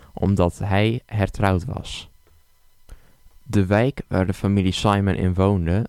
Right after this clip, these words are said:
was toentertijd zo nieuw dat Paul de eerste drie jaar van zijn schooltijd op een andere school moest doorbrengen. De lokale basisschool moest namelijk nog gebouwd worden. Paul Simon beste vriend in die tijd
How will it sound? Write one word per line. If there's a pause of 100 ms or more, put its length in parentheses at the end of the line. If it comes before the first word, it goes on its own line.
was
toentertijd
zo
nieuw (360)
dat
Paul
de
eerste
drie
jaar
van
zijn
schooltijd (340)
op
een
andere
school
moest
doorbrengen. (600)
De
lokale
basisschool
moest
namelijk
nog
gebouwd
worden. (840)
Paul
Simon
beste
vriend
in
die
tijd